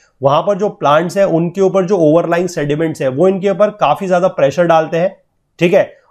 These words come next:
और इससे क्या होता है कि ये पीट, लिग्नाइट या कोल वगैरह जो है, यानी कि जो बेटर क्वालिटी का कोल है, जो पीट और लिग्नाइट तो आपके काफी लो क्वालिटी के कोल माने जाते हैं,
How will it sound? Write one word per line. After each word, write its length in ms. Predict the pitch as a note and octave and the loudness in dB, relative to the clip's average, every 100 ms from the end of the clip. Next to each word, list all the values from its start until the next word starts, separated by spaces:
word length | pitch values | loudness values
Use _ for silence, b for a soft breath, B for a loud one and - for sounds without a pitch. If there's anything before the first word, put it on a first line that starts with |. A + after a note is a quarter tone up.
| b | b
और 140 | D3+ | 2
इससे 220 | E3 G#3 G3 | 2 -2 2
क्या 120 | G3 | 2
होता 200 | F#3+ G3 | 4 2
है 60 | |
कि 120 | F3+ F#3+ | 0 0
ये 160 | F#3 | 0
पीट, 480 | G3 - E3+ F3+ F3 | 0 -4 0 0 0
लिग्नाइट 420 | D#3 C#3+ D#3 E3+ | 0 2 2 4
या 80 | F3+ | 0
कोल 340 | F3 D#3 E3+ F3 | 0 2 2 4
वगैरह 220 | D#3+ D#3+ | 4 2
जो 140 | C#3 C3+ | 2 0
है, 80 | |
यानी 140 | B2+ D3 | 0 -2
कि 60 | |
जो 100 | D#3 | 0
बेटर 200 | C#3+ C#3 D#3 | 0 2 2
क्वालिटी 280 | D3 C#3+ | 0 0
का 80 | D3 | -2
कोल 280 | D3 C#3+ C#3 | 0 0 4
है, 100 | C#3 | 2
जो 120 | C3+ C#3+ | 2 -6
पीट 300 | - D3+ D3+ | -4 0 2
और 80 | D3 | 2
लिग्नाइट 380 | C#3 C#3 D3 C#3+ | 2 2 0 2
तो 60 | |
आपके 240 | C#3 - C#3+ | -2 -2 -6
काफी 260 | C#3+ C#3+ | -4 -2
लो 160 | C#3 C#3 | -2 0
क्वालिटी 340 | D3 C3+ C3+ | 0 0 -2
के 60 | C#3 | -4
कोल 200 | C#3+ C3+ | -4 -4
माने 220 | C3 B2+ | -2 -2
जाते 240 | B2 A2 | -4 -2
हैं, 120 | C3 | -2